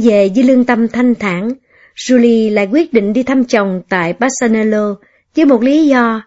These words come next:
giáo hoàng không thể hiểu nổi. Đầu tiên, cô khẩn cầu được tới Capo di Monte trước để thăm mẹ và đứa em trai đang bị bệnh. Khi đọc thư yêu cầu của Julie, ông từ chối ngay. Ông nhấn mạnh,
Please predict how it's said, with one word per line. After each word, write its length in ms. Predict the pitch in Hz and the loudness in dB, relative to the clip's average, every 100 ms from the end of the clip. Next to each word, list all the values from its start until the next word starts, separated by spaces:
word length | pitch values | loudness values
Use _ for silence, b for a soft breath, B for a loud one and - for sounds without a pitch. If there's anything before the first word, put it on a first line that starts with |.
| _ | _
giáo 280 | 220 226 277 | -8 -6 -4
hoàng 340 | 240 214 196 185 | -4 -4 -6 -6
không 200 | 220 208 | -6 -4
thể 140 | 196 | -6
hiểu 220 | 196 185 | -4 -4
nổi. 340 | 208 165 170 240 _ _ _ _ - | -4 -6 -8 -12 _ _ _ _ -2
Đầu 160 | 233 | 0
tiên, 340 | 220 254 247 247 | 2 2 2 4
cô 160 | 254 | 2
khẩn 320 | 254 214 240 | 0 -2 -2
cầu 240 | 247 208 196 | 0 0 0
được 240 | 185 180 | -2 -4
tới 240 | 226 240 285 | -2 -2 -2
Capo 600 | - 247 240 240 226 226 196 | -2 -2 0 0 2 0 0
di 120 | 233 | 0
Monte 340 | 220 214 208 202 _ _ | 2 0 -4 -8 _ _
trước 240 | - 311 339 _ _ | 0 0 0 _ _
để 140 | 190 | -4
thăm 300 | 208 226 226 | -2 -2 -2
mẹ 320 | 208 180 175 - | -2 -2 -4 -6
và 140 | 202 | -4
đứa 120 | 190 254 | -2 0
em 180 | 262 | 0
trai 340 | 220 233 220 214 | -2 -4 -4 -4
đang 300 | 214 214 196 | -4 -6 -4
bị 200 | 196 180 | -4 -4
bệnh. 320 | 180 165 175 - _ _ _ _ _ _ _ _ _ _ _ _ _ _ _ _ _ _ | -4 -6 -10 -14 _ _ _ _ _ _ _ _ _ _ _ _ _ _ _ _ _ _
Khi 160 | 240 | -2
đọc 140 | 220 185 | -2 -4
thư 320 | - 240 226 | -4 -2 -2
yêu 180 | 214 233 233 | 0 -2 0
cầu 120 | 208 | -2
của 140 | 180 | 0
Julie, 480 | 220 240 233 233 220 - | 0 0 0 0 -2 -4
ông 220 | 220 208 190 | -4 -2 -2
từ 140 | 185 170 | -6 -4
chối 240 | 208 240 | -2 -2
ngay. 300 | 262 226 202 - _ _ | -2 -4 -6 -12 _ _
Ông 260 | 226 220 208 | -2 0 0
nhấn 240 | 208 254 | 0 -2
mạnh, 260 | 226 170 | -2 -4